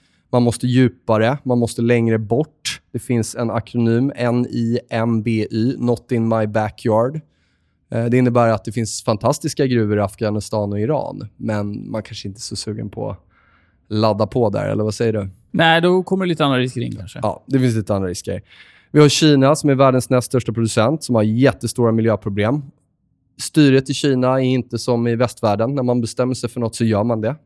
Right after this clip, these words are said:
Speaker 1: Man diskuterar inte, man genomför det. De har redan börjat strypa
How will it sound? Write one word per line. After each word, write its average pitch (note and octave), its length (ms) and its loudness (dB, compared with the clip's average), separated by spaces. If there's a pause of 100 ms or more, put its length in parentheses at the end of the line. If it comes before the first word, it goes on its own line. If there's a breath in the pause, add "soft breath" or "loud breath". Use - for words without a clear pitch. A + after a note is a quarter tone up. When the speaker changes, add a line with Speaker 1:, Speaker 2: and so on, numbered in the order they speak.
Speaker 1:
Man A2 260 -4
diskuterar G#2+ 480 -4
inte, C3 300 -6 (120)
man G2+ 320 -4
genomför A2 480 -2
det. G#2+ 160 -4 (480 soft breath)
De C3 220 4
har C3+ 60 4
redan B2+ 180 4
börjat A#2+ 180 2
strypa B2 600 0